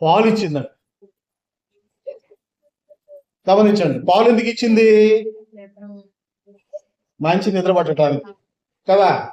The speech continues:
తల్లులకు తెలుసు. ఈ ఎప్పుడైతే పాలు తాగాడో, పారిపోయి వచ్చిన అలసట మీద ఉన్నాడో, ఈ యుద్ధం యొక్క గందరగోళంలో అలసిపోయి ఉన్నాడో,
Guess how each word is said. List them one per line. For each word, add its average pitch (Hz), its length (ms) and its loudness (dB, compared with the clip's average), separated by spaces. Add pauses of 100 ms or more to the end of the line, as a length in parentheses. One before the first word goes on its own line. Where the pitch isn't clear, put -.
తల్లులకు 180 360 0
తెలుసు. 131 300 -2 (1160)
ఈ 220 40 2
ఎప్పుడైతే 254 600 2
పాలు 233 300 2
తాగాడో, 190 800 0 (300)
పారిపోయి 240 440 0
వచ్చిన 247 160 -4
అలసట 214 280 -2
మీద 233 220 0
ఉన్నాడో, 180 640 -2 (280)
ఈ 220 200 2
యుద్ధం 254 300 0
యొక్క 240 240 -2 (300)
గందరగోళంలో 220 680 2
అలసిపోయి 185 420 2
ఉన్నాడో, 180 600 0